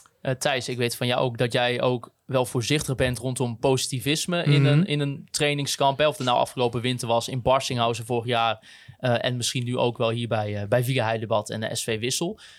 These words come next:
Speaker 1: Maar wa-, wat is de indruk die je hebt rondom, eh, Dick Lukien en zijn elftal?
Speaker 2: Nou ja, dat van de staf kan ik, eh, sowieso onderschrijven op basis van, eh, de afgelopen dagen.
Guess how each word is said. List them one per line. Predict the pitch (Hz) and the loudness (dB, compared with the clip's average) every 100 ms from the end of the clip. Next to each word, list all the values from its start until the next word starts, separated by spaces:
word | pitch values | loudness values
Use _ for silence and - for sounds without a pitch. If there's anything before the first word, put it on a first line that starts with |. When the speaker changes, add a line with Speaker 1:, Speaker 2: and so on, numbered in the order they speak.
| - - | -14 -2
Speaker 1:
Maar | 143 139 147 | 0 0 0
wa-, | 151 | 0
wat | 165 175 | 0 -2
is | 147 | -4
de | |
indruk | - 175 160 151 131 | -2 0 0 -2 -4
die | 143 | -2
je | 135 | -2
hebt | 113 131 - - | 0 -2 -4 -6
rondom, | 156 151 151 147 147 | -4 -2 -2 -4 -2
eh, | 135 131 | -4 -2
Dick | 135 - | -4 -4
Lukien | 123 143 | -6 -6
en | 131 | -4
zijn | 127 | -4
elftal? | 120 123 - 147 | -4 -6 -6 -4
Speaker 2:
Nou | 127 | -2
ja, | |
dat | - - | -2 -2
van | 147 | -2
de | 139 | 0
staf | - 151 | 2 2
kan | - 180 | 2 0
ik, | 170 190 | 2 2
eh, | 175 | 0
sowieso | 165 170 160 156 | 2 2 4 4
onderschrijven | 151 156 139 147 139 143 139 | 6 4 4 2 2 2 -2
op | 139 | 2
basis | 131 127 - | 2 4 0
van, | - 135 131 | 0 0 0
eh, | 131 | 2
de | 123 | 0
afgelopen | 123 139 135 127 | 0 0 0 2
dagen. | 127 123 123 - | 2 4 2 0